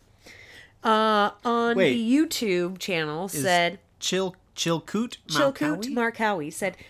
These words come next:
Speaker 1: "The Ramones sounded very late fifties, early sixties." Now, this is a comment off of this song on YouTube.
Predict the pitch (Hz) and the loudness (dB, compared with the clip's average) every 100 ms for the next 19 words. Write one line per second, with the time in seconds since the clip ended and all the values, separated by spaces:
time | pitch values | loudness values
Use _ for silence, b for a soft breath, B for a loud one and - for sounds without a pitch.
0 | B 196 247 262 262 311 359 381 - - | B -2 0 0 0 0 -4 -6 -10 -6
1 | 262 247 262 262 208 233 226 247 226 220 | -4 -4 -4 -6 -4 -2 0 -2 -4 -6
2 | 226 - 220 220 214 208 - 202 190 190 | -8 -6 -6 -6 -8 -8 -6 -6 -4 -6
3 | - 185 - 156 196 202 220 277 302 302 | -10 -12 -12 -16 -8 -6 -4 -4 -6 -4
4 | 240 220 208 202 196 170 175 - 156 147 | -4 -4 -4 -6 -6 -12 -10 -8 -8 -10
5 | 123 127 | -14 -16